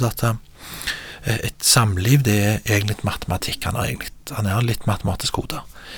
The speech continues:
Så det er en formel hvor mye godt det skjer i forhold til ting som er dårlige. Det er det som avgjør,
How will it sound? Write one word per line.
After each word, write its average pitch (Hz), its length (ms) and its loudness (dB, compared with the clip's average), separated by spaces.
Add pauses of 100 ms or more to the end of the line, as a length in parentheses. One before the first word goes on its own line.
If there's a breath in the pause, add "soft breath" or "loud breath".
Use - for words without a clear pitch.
(120 loud breath)
Så - 640 4
det - 60 2
er 117 60 6
en 117 60 6
formel 127 460 6 (260)
hvor - 140 2
mye 98 200 2
godt - 300 0
det 104 100 0
skjer 98 220 2
i - 40 2
forhold - 400 -8
til 98 180 -2 (240)
ting 95 200 -2
som - 160 -2
er 98 40 0
dårlige. 98 400 -4 (200)
Det 110 100 -2
er - 100 -12
det 104 220 2
som - 120 0
avgjør, 92 640 -2